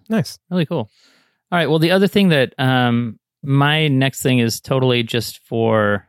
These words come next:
Speaker 2: um, uh, nothing to do with the work, um, which is I just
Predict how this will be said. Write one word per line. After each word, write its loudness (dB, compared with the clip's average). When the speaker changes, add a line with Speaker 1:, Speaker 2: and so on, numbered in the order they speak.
Speaker 2:
um, -4
uh, -4
nothing 0
to 0
do 0
with 2
the 2
work, 0
um, -4
which -4
is -2
I -2
just -10